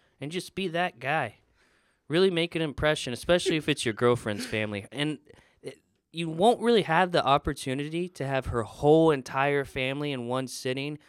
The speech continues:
where you can make a huge impression on everyone. So I recommend you drink as much as possible, e-,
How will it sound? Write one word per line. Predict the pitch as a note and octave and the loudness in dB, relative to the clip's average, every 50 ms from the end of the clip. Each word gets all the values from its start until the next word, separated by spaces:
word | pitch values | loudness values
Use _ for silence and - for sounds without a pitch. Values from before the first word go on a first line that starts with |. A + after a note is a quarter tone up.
| _ _ _ - | _ _ _ -4
where | B2 B2 | -2 -2
you | B2 | -2
can | - B2 A#2 A#2 A#2 | -4 -6 -8 -6 -4
make | A#2+ B2 B2 A#2+ - _ _ _ _ _ _ _ _ - | -4 -4 -4 -6 -8 _ _ _ _ _ _ _ _ -6
a | B2 A2+ A2+ | -6 -4 -4
huge | G#2+ - - - C#3 C#3 C3+ C3 B2+ B2+ | -6 -8 -8 -4 -2 0 0 0 -2 -2
impression | B2 A#2 - - B2+ B2+ B2+ - - C#3+ | -4 -6 -4 -4 -4 -4 -4 -4 -6 -4
on | C#3 C#3 C#3 | -4 -2 -2
everyone. | C3+ C#3 C#3+ C#3 C#3+ C#3+ C#3+ D3 C#3+ _ _ _ _ _ _ _ | -2 -4 -4 -4 -4 -4 -4 -6 -8 _ _ _ _ _ _ _
So | - - C#3 C3 B2 A#2+ - | -4 0 2 4 4 4 2
I | - A#2+ B2+ | 0 0 0
recommend | C3+ C#3 C3+ - C3+ C3 C3 B2+ | 0 0 -2 -4 -6 -6 -4 -4
you | B2 A#2 | -6 -6
drink | A#2+ - A#2 A#2 A2+ - | -6 -6 -6 -6 -6 -6
as | - G#2+ G2+ - | -8 -10 -10 -10
much | A2 A2+ A#2+ A#2+ - C#3 | -8 -6 -6 -6 -6 -8
as | C3 - | -6 -2
possible, | - C#3 C3 C3 B2+ - C3+ C#3 C#3+ C#3 C3+ C#3 - _ _ | -2 0 0 0 -2 -4 -6 -4 -2 -2 -4 -4 -8 _ _
e-, | - | -18